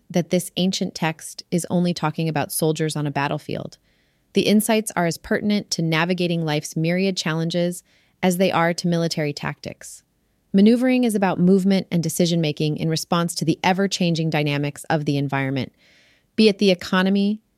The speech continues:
your career path, or personal relationships. It speaks to adaptability, a quality that underpins survival and success.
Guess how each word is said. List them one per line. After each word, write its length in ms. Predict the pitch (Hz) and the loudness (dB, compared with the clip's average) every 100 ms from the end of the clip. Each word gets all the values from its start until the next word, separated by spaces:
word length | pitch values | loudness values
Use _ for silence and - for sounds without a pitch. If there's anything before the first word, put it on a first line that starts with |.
| _ - | _ 0
your 120 | 180 | 0
career 360 | - 170 175 | 2 2 2
path, 440 | 175 175 170 170 _ _ _ _ - | 2 0 0 -4 _ _ _ _ -2
or 100 | 180 | -2
personal 440 | - 175 - 165 | 0 -2 0 -2
relationships. 920 | 147 143 139 - 147 - - - - - _ _ _ _ _ _ _ _ _ _ | -2 -2 -2 -2 -4 -4 -8 -14 -14 -20 _ _ _ _ _ _ _ _ _ _
It 160 | 226 - | 0 2
speaks 340 | - 262 - | 2 2 0
to 120 | - 202 | 0 2
adaptability, 960 | 175 170 175 170 160 160 147 139 147 _ _ _ | 4 2 2 0 2 2 0 -2 -6 _ _ _
a 60 | 180 | -4
quality 440 | - 220 220 220 208 | 2 4 4 4 4
that 200 | 185 - | 2 2
underpins 560 | 185 190 - 175 170 | 2 2 0 0 0
survival 580 | - 170 151 151 151 151 | -2 -2 0 0 0 -4
and 160 | - 151 | -4 -6
success. 640 | - - 113 - - - | -6 -6 -6 -6 -12 -16